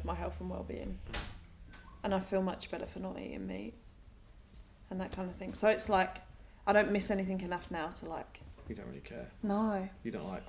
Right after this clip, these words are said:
Speaker 2: "Ooh, bacon"?
Speaker 1: No, I don't feel like that anymore. Like, actually, I never ate bacon anyway, but
Speaker 2: Mm.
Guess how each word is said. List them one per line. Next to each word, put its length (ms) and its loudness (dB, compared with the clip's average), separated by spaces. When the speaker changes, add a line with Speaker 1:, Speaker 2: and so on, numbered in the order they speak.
Speaker 2:
"Ooh, 260 -8
bacon"? 500 -12
Speaker 1:
No, 220 12
I 180 12
don't 200 4
feel 220 6
like 180 8
that 140 2
anymore. 500 4
Like, 300 0
actually, 300 8
I 80 12
never 280 8
ate 100 2
bacon 260 -2
anyway, 320 -4
but 260 -4
Speaker 2:
Mm. 160 -8